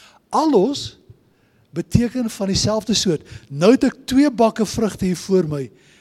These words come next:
En die een is lemoene en die ander een is ook lemoene. Dis vrugte, maar is dieselfde soort vrugte. En nou,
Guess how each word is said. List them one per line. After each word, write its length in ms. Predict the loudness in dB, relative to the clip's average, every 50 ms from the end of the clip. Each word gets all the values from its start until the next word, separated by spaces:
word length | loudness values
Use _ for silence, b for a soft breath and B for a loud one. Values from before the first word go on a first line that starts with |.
| b b b b -10
En 80 | -10 -8
die 80 | -4 0
een 160 | 2 4 6 6
is 140 | 6 6
lemoene 360 | 4 4 6 6 6 6 6 4 4 0 -2 -8 -20 -20 _ _ _ _ _ _ _ _ _ _ _ _ _ _ _ _ _
en 140 | -16 -14 -10
die 100 | -10 -8
ander 260 | -6 -4 -2 -2 -2
een 180 | -2 -2 -2 -2
is 120 | -4 -6 -8 -10 _
ook 280 | -4 -2 -2 -4 -4 -6
lemoene. 440 | -6 -6 -6 -8 -10 -14 -14 -16 -20 -20 b b b b b b -8
Dis 180 | -6 -6 -6 -4
vrugte, 400 | -4 -4 -4 -4 -4 -4 -4 -4
maar 240 | -2 -2 -2 -4 -4
is 100 | -6 -6
dieselfde 1160 | -8 -6 -4 -2 -2 0 0 0 0 0 0 0 0 0 0 0 -2 -4 -4 -2 0 0 0 -2 B B B B B B -10
soort 880 | -6 -4 -2 -2 0 0 0 0 2 2 4 4 4 2 0 -2 -8 -16 -16 -12
vrugte. 420 | -10 -10 -10 -10 -14 -20 -20 -20 -20 _ _ b b b b b b b b b -4
En 180 | -2 -2 0
nou, 200 | 0 2 2 0